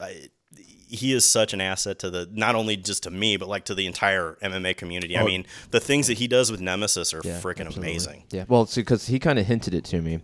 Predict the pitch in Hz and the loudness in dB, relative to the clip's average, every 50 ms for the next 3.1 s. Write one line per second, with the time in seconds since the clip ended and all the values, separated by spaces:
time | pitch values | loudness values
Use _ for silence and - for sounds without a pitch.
0 | - - - 101 92 87 87 87 90 92 110 104 101 95 98 101 98 - - 104 | -8 -10 -6 -4 -2 0 0 2 4 6 6 8 8 8 6 6 4 4 4 4
1 | 95 92 - - 87 85 82 82 82 85 85 90 90 - 95 90 90 90 87 87 | 4 4 2 -2 -2 0 0 -2 -2 -4 -4 -4 -2 0 0 0 0 0 -2 -2
2 | 87 85 82 85 82 90 87 - 95 85 80 80 80 80 82 80 - 92 90 87 | -2 -2 -2 -2 -2 -2 -2 0 0 -2 -2 -2 -4 -6 -8 -6 -2 0 0 2
3 | 85 82 | 0 0